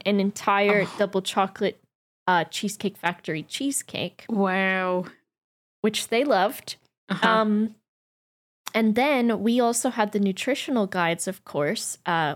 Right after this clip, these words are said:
Speaker 1: while I worked there. And that included the calories, which for the double chocolate cheesecake, if I remember correctly,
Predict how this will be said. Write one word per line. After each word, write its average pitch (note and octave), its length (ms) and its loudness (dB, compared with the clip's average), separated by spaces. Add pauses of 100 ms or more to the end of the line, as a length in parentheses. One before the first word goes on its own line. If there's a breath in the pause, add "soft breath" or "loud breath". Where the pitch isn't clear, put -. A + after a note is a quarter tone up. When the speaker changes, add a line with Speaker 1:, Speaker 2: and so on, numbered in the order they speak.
Speaker 1:
while F3+ 140 -2
I E3 60 0
worked - 440 -6
there. E3 400 2
And F#3 320 -2
that A#3 340 0
included A3 800 0 (180)
the G3 180 0 (100)
calories, C4+ 760 -2 (140)
which G#3 320 -4
for B3 380 0
the B3 100 -4
double A#3+ 380 0
chocolate A3+ 400 -4
cheesecake, - 600 -6
if G3+ 160 -4
I F#3+ 100 2
remember F#3+ 480 0
correctly, B3+ 680 -2